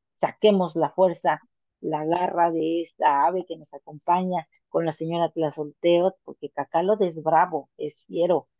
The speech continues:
y trae el color de la noche, sin embargo, en el día brilla con el sol de manera preciosa, se ve así con colores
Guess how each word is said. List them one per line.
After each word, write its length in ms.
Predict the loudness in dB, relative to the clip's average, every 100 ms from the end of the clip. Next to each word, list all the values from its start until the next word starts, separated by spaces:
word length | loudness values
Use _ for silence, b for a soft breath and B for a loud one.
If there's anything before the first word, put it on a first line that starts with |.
| b b -10
y 200 | -8 -2
trae 300 | 2 2 2
el 100 | 0
color 400 | 2 2 2 0
de 80 |
la 160 | -2 -4
noche, 400 | -8 -14 -14 -20 -18
sin 180 | -16
embargo, 500 | -10 0 0 0 -4 -8
en 80 |
el 260 | -8 -12 -6
día 420 | -2 0 0 -4 _ _ _ _
brilla 640 | -12 -2 2 2 2 0 0
con 240 | -4 -6
el 80 | -10
sol 460 | -4 0 2 0 _
de 140 | -8 -6
manera 640 | -4 -6 -6 -2 -2 -4 _
preciosa, 800 | -6 -6 -8 -4 -4 -2 -4 -4 -8
se 100 | -8
ve 280 | -2 0 0
así 240 | -2 -12
con 240 | -8 -8
colores 540 | -4 -2 0 0 -2